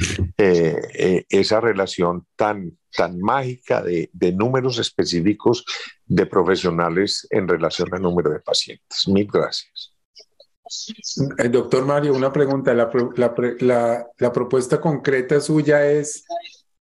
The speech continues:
Speaker 2: modificar ese número absoluto o no incluir el número absoluto.
Speaker 1: Yo diría que proporcionarlo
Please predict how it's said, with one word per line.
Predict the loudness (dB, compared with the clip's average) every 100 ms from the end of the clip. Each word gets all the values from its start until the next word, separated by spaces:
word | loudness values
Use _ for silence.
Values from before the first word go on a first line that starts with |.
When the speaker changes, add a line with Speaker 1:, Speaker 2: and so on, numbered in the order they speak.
| _
Speaker 2:
modificar | 0 2 2 2 0 0 0 0
ese | 0 0
número | 2 2 2 2
absoluto | 0 0 2 2 2 2 0 0 -8 _ _
o | 0 2
no | 2 0
incluir | -2 2 2 4
el | 2 0
número | -2 0 2
absoluto. | 0 0 0 0 -2 -8 -10 -10 -10 -10 _ _ _ _ -20 -18 -20 -20 -14 -14 -14 -20 -20 _ _ _ _ _ -20 -4
Speaker 1:
Yo | 2 4
diría | 4 4 4 4 2
que | -2 -4
proporcionarlo | 0 -2 0 -2 -2 -2 0 2 0 0 -2 -4